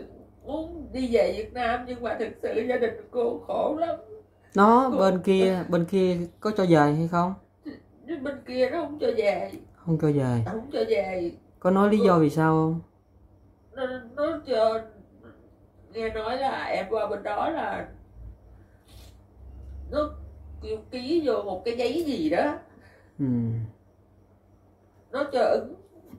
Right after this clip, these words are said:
Speaker 1: ba trăm đô gửi về nhà để, ờ, trang trải ở nhà. Thì ý như là cái, ờ, nó kêu ký cái giấy đó là ứng tiền á.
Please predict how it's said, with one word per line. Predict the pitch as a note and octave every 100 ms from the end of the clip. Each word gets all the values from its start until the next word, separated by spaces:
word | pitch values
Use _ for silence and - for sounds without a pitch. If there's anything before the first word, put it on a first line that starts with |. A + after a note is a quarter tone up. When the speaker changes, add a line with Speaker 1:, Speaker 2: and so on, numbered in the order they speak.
| -
Speaker 1:
ba | A3 A3 G#3+
trăm | G3
đô | G3+ G3+ G3+ G3
gửi | D3+ C3 -
về | - E3+ E3+ D#3+
nhà | D#3 D#3+ D#3+ E3 D#3+
để, | D#3 F3+ B3 D#4 C4+
ờ, | G3+ G3+ G3+
trang | G3 G3 -
trải | D#3+ - - D4 F4 E4+ D4 -
ở | G3+
nhà. | A#3 G3+ F3 - - - - - - - - _ _ _ _ _ _ _ _ _ _ _ _ -
Thì | C4 - D#3 D#3+ E4 D4 - _ _
ý | G3+ B3+ E4+ D4+
như | G#3+ G#3
là | G#3 D#3+ -
cái, | - A#3 D4 C#4 A3+
ờ, | G3+ G3 - _ _ _
nó | A3 C4+
kêu | A#3+ G#3+
ký | C4 D4
cái | C#4+ A#3
giấy | B3+ D#4
đó | D#4+
là | D#4 A3
ứng | - A#3+ E4
tiền | - F3 E3
á. | F#3+ A3+